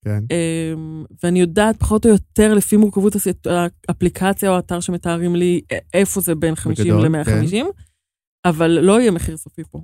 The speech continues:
Speaker 2: יהיו בנקים של שעות, ויגמר הבנק, אנחנו נעשה עוד בנק.
Speaker 1: אוקיי. ושתיים, עוד פעם, זה תמיד המחסור של שעות, שמישהו, שמישהו אומר, "רגע, ואני פשוט בן אדם מהיר, מה, אני צריך להיענש על זה?" כלומר, את יודעת.
Speaker 2: אמ,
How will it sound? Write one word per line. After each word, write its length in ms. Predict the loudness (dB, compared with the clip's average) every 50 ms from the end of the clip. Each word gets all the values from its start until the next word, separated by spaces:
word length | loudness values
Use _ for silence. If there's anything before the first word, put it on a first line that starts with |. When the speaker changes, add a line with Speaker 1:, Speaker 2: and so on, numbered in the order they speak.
| -16 _
Speaker 2:
יהיו 240 | -4 -2 -2 0 0
בנקים 360 | 0 -2 -2 -2 -4 -6 -8
של 140 | -6 -8 -10
שעות, 420 | -8 -6 -2 -2 -2 -2 -2 -6
ויגמר 340 | -8 -8 -6 -4 -6 -6 -6
הבנק, 300 | -4 -4 -4 -4 -4 -6
אנחנו 160 | -8 -12 -10
נעשה 200 | -12 -12 -8 -6
עוד 160 | -6 -6 -6 -8
בנק. 120 | -10 -12 -12 -16 _ _ _ _ _ _ _ _ _ _ _ _ _ _
Speaker 1:
אוקיי. 340 | -8 -8 -2 -2 0 0 0 -2 -4 _ _ _ -10
ושתיים, 640 | -10 -10 -2 0 2 2 2 2 2 2 0 0 -2
עוד 100 | -4 -2
פעם, 180 | 0 0 0
זה 80 | 0 -2
תמיד 180 | -2 -2 0
המחסור 300 | 0 0 -2 -4 -6 -6
של 140 | -6 -6 -10
שעות, 280 | -10 -6 -2 -2 -2 -2
שמישהו, 240 | -2 -4 -6 -6 -6
שמישהו 320 | -8 -6 -6 -6 -4 -4
אומר, 240 | -4 -2 -2 -2 -2 -4 -6 _ _ _ _ _ -8
"רגע, 160 | -4 -4 -2 -4
ואני 260 | -2 -4 -2 -2 -2
פשוט 280 | -4 -4 -6 -6 -6 -4
בן 120 | -2 -2
אדם 260 | 0 0 0 -2 0 2
מהיר, 360 | 4 4 6 6 4 2 0
מה, 100 | -4 -6
אני 100 | -6 -8
צריך 220 | -10 -12 -14 -10
להיענש 360 | -10 -8 -6 -6 -6 -6 -6
על 80 | -8 -10
זה?" 140 | -10 -12 -14 -16 -16 _ _ _ _ _ _ _ _ _ _ _ _ -20 _ _ _ _ _ _ _
כלומר, 220 | -2 0 0 -2 -4
את 60 | -6 -6
יודעת. 180 | -2 0 2
Speaker 2:
אמ, 580 | 2 2 2 2 0 0 0 0 -2 -2 -4